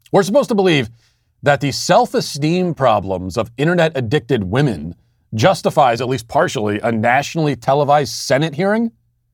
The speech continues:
Now listen, ladies, I, I'm sorry if you feel bad about yourselves, when you use Instagram.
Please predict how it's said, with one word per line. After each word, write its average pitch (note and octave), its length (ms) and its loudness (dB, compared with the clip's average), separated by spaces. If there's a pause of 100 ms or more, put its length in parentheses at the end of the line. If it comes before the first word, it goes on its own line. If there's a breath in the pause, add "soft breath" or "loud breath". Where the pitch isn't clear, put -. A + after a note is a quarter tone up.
(640)
Now D#3+ 120 4
listen, E3 460 0
ladies, C#3 300 0
I, D3+ 160 2
I'm D#3+ 160 2
sorry F#3 480 0
if C#3+ 260 -2
you C3+ 80 -2
feel C3+ 180 -2
bad B2+ 280 4
about A#2 200 2
yourselves, G#2+ 440 -4 (280)
when B2 160 0
you A#2+ 60 0
use A#2 220 0
Instagram. C#3 540 0